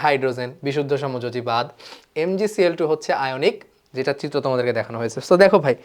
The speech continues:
এমজিসিএল টুটাই বারবার, বারবার আসছে। এবং আমি বলে দেই ওপেনলি, কোনো না কোনো বোর্ডে আবারও এমজিসিএল টুই আসবে। ঠিক আছে, কোনো না কোনো বোর্ডে আবারও এমজিসিএল টুটাই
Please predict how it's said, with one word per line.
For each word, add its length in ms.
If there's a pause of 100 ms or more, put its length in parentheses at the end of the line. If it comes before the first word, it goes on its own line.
(400)
এমজিসিএল 640
টুটাই 280
বারবার, 300
বারবার 300
আসছে। 240 (800)
এবং 100 (100)
আমি 140 (680)
বলে 220
দেই 120 (200)
ওপেনলি, 340 (380)
কোনো 180
না 120
কোনো 180
বোর্ডে 180 (440)
আবারও 260 (380)
এমজিসিএল 500
টুই 240
আসবে। 220 (920)
ঠিক 180
আছে, 120 (1000)
কোনো 180
না 120
কোনো 180
বোর্ডে 160 (160)
আবারও 220 (100)
এমজিসিএল 460
টুটাই 220